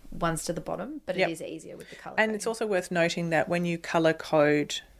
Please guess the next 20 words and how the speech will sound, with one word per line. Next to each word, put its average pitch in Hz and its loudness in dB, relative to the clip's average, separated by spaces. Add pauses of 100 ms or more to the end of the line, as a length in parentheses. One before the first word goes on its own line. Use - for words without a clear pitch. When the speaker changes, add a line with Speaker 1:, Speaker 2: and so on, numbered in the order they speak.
(360)
Speaker 2:
the 165 -2
different 160 -2
lines, 160 0
like - -6
you - -8
said, 180 -2
green 147 0
or 139 -2
red 147 2
or - -4
orange, 165 0
whatever 160 0
your 139 4
template - -4
may 135 -4
be, 127 2 (400)
you 196 2
can 185 -4
get 170 0
your 156 0